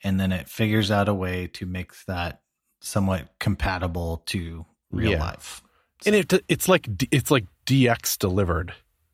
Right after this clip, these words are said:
Speaker 2: by developer experience. So now I can be like, "Oh, a spread operator. How neat is that?" That really fits my mental model of, you know, it makes my code much more readable. I love spread operators.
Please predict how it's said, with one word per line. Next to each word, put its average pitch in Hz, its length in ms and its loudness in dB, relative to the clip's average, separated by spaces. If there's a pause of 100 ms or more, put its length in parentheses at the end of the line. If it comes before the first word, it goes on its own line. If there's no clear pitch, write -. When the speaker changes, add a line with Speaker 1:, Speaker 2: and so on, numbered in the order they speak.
(140)
Speaker 2:
by 92 140 0
developer 113 500 2
experience. 104 360 0 (360)
So 170 180 4
now 170 220 8
I 175 80 6
can 151 100 2
be 131 100 4
like, 117 200 2
"Oh, 254 120 6
a 175 60 6
spread - 300 4
operator. 107 560 4 (140)
How 302 180 4
neat 180 240 6
is 185 160 2
that?" 180 260 6 (320)
That 175 180 6
really 156 480 6 (220)
fits - 300 2
my 131 120 4
mental 131 340 4
model 117 360 4
of, 98 300 -2
you 131 160 0
know, 120 120 2
it 123 140 2
makes 135 240 0
my 127 140 4
code 117 340 2
much 113 240 0
more 117 260 4
readable. 101 460 2
I 143 120 4
love 120 280 2
spread 92 280 0
operators. 90 580 -2